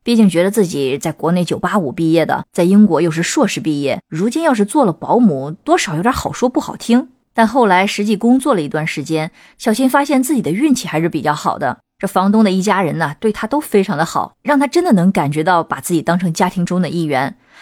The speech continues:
比如说他们出去旅行会记得给她带礼物，平时还会经常关心她的学习和生活上的状况。那包括雇主他们在做蛋糕的时候，也会叫上她一起参与，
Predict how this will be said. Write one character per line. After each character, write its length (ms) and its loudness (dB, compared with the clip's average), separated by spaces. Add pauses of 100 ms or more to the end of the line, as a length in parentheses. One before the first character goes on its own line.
(140)
比 100 -6
如 120 0
说 180 0
他 180 -2
们 280 -2
出 100 -6
去 140 2
旅 180 -2
行 320 -4
会 100 0
记 140 -2
得 100 0
给 120 -10
她 120 -10
带 200 0
礼 160 -6
物， 320 0 (140)
平 220 2
时 220 0
还 140 -2
会 120 -2
经 220 -2
常 160 -2
关 220 0
心 260 -4
她 140 -6
的 80 -4
学 260 -6
习 240 -2
和 160 -6
生 220 2
活 100 -2
上 140 -4
的 80 -6
状 180 -2
况。 240 -6 (140)
那 100 -4
包 160 0
括 100 0
雇 220 0
主 180 -4
他 160 -6
们 80 -2
在 120 0
做 180 -2
蛋 160 0
糕 180 2
的 60 2
时 180 -6
候， 200 -4
也 160 -4
会 160 -4
叫 180 -2
上 140 -4
她 180 -6
一 80 0
起 160 -6
参 320 -6
与， 160 -10